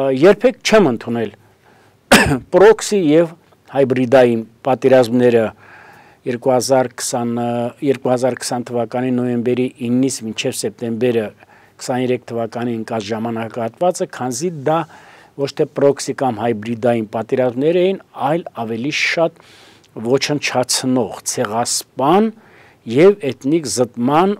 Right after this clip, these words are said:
ուղղված վերջնական հայաթափման պատերազմներ էին զանգվածային ոչնչացման միջոցներով, քիմիական զենքերով, տարբեր կարգի,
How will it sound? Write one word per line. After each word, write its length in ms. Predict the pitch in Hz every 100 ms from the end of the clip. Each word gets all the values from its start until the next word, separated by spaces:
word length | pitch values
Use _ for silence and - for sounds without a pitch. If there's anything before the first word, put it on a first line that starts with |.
| -
ուղղված 720 | 120 110 107 113 147 170 113
վերջնական 640 | 123 123 123 113 139 151
հայաթափման 920 | 120 107 104 - 107 - 120 147 196 - - _ _ _ _ _ _ _ -
պատերազմներ 720 | 123 113 120 123 113 151 170
էին 180 | 175 165
զանգվածային 840 | 127 123 131 113 123 120 131 123
ոչնչացման 800 | 110 120 - 131 - 139 170 165
միջոցներով, 880 | 165 165 - 160 - 170 170 180 180 - _ _ - _ -
քիմիական 540 | 147 127 123 113 165
զենքերով, 640 | 151 160 160 - 156 160 160 156
տարբեր 400 | 120 117 123 170
կարգի, 440 | 180 170 - 165